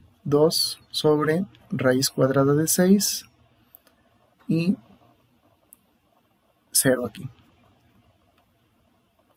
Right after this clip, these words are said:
¿Ok? Ya vamos reduciendo y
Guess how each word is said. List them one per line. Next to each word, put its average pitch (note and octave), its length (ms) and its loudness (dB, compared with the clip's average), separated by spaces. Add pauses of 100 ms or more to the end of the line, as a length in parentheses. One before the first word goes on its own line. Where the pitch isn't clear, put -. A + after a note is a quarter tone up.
(2000)
¿Ok? G3 260 2 (960)
Ya C3+ 200 2
vamos C3+ 480 -6 (760)
reduciendo F#3 720 4 (600)
y E3+ 280 -2